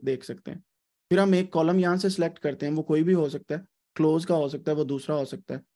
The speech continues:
कॉलम सिलेक्ट करने के बाद डेटा स्टेशनरी है या नहीं है वो देखा हमने, डिकम्पोज किया डेटा को, प्लॉट किया decomposition in Plotly to see further। फिर हमने क्या किया,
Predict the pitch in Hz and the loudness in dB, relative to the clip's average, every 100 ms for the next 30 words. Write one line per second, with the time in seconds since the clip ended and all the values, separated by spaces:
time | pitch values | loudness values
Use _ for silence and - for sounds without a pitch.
0 | _ _ - 170 185 202 196 185 - 175 | _ _ 0 2 4 4 2 0 2 0
1 | 165 165 151 156 165 - 143 151 147 160 | 2 0 2 2 0 -2 -2 0 2 0
2 | 160 151 - 156 156 139 139 147 160 151 | -2 -4 -2 -2 0 -2 -2 0 0 0
3 | 139 139 139 127 170 175 170 160 151 143 | -2 -2 -4 -4 0 0 0 -2 -2 -4
4 | 143 _ _ _ - 160 180 160 156 156 | -8 _ _ _ 0 2 2 2 2 0
5 | 165 185 175 156 139 143 139 147 - _ | 2 2 2 2 0 -4 -4 -8 -10 _
6 | _ _ 196 180 196 196 196 196 185 160 | _ _ 4 6 4 2 2 4 4 2
7 | 170 170 165 156 170 156 151 151 139 143 | 0 0 0 0 0 0 0 -2 -2 0
8 | 160 160 147 - 147 156 - 139 131 185 | -2 -2 -6 -4 -2 0 -2 -6 -2 -2
9 | 220 - _ _ _ 202 208 190 185 170 | -2 -12 _ _ _ 4 6 4 4 2
10 | 156 165 175 | 0 0 0